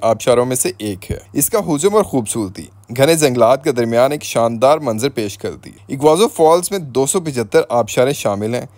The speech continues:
जो एक वसी इलाके पर फैली हुई हैं। इग्वाजो फॉल्स की आबशारें मुख्तलिफ रंगों का पानी रखती हैं।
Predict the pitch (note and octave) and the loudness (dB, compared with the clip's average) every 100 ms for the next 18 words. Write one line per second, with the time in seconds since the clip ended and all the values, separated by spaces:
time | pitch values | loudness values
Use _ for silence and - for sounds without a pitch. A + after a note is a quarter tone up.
0 | _ _ - E3+ D3 B2+ - G3 D3+ A#2+ | _ _ -2 -2 0 -2 -2 -2 0 0
1 | - C#3+ E3 - A2+ G2+ G2+ B1 A1+ - | 2 -2 -2 0 -2 -2 -8 -12 -18 -20
2 | _ _ _ A#2+ A#2+ A#2+ C3+ D#3+ C3+ C3+ | _ _ _ -14 -2 0 0 0 2 2
3 | - C3 B2 G#2 A#2 G2+ G#2 D3 _ _ | 2 2 2 4 2 2 -2 -14 _ _
4 | - - D3 - G#3+ D#3 C#3+ D#3 F3+ F#3+ | -20 -4 -4 0 0 2 2 2 0 2
5 | B2+ A2+ A2+ G2 - F2 D2+ | 0 2 -2 -4 -6 -14 -14